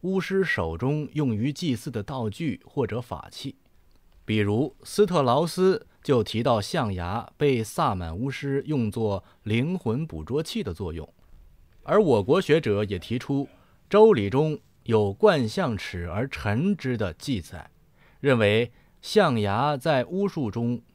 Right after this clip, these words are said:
经常拥有着驱邪的神秘魔力。最后是持握方式的吻合程度，毕竟大力人这两只手是环状握起的，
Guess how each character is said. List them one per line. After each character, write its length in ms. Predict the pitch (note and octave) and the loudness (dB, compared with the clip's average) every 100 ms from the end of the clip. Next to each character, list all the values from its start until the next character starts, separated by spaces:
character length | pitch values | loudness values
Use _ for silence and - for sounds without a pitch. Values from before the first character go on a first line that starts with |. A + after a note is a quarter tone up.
| _ | _
经 280 | - G#3+ G#3+ | 0 2 2
常 340 | - F#2+ G#2+ | -2 -4 -2
拥 180 | B2+ D3 | -2 -2
有 160 | B2+ G2 | -2 -4
着 300 | F2 F2+ F2 | -6 -8 -8
驱 380 | - - G#3 G2+ | -10 -8 -6 -6
邪 260 | - G2 | -4 -2
的 100 | B2+ | -2
神 320 | G2 - F#2 | -4 -6 -6
秘 180 | G2+ C3+ | -4 -4
魔 260 | F2+ E2 E2+ | -4 -6 -8
力。 160 | F#2 - _ _ _ _ _ _ - | -10 -14 _ _ _ _ _ _ 2
最 180 | G3+ | 4
后 360 | E3+ F#3 C3+ - | 6 6 4 0
是 500 | - - D#3 B2 A2+ - _ - | -10 -4 0 0 -2 -8 _ -16
持 300 | - A#2+ D#3+ | -6 -2 0
握 200 | G3+ C3+ | 2 0
方 380 | - F#3+ F#3+ G3 | 0 -2 -2 -4
式 160 | F3+ | -4
的 160 | C3+ F2+ | -4 -4
吻 240 | E2+ D#2 | -6 -10
合 160 | - F#2 | -10 -10
程 260 | - F2 | -8 -8
度， 140 | F2+ G2+ _ _ _ _ _ _ | -8 -10 _ _ _ _ _ _
毕 160 | - D3+ | -2 0
竟 340 | D3+ C#3+ A#2 | 2 2 0
大 280 | G#3+ F3+ D3 | 0 0 0
力 140 | B2+ A#2 | 0 0
人 320 | G2+ G#2+ C3 | 0 0 -2
这 240 | C#3+ B2 | 0 0
两 320 | G2+ F2+ D#2+ E2+ | 0 -4 -6 -6
只 180 | C#3+ | -4
手 360 | D#3 F#2+ C#2 D2 | -6 -6 -10 -12
是 200 | - G#2+ | -10 -10
环 440 | F#2+ - F2+ G2+ | -10 -8 -8 -6
状 260 | E3 D#3+ F#2+ | -2 -2 -2
握 200 | A#2 F#2 | -4 -6
起 180 | - - | -8 -14
的， 180 | - | -16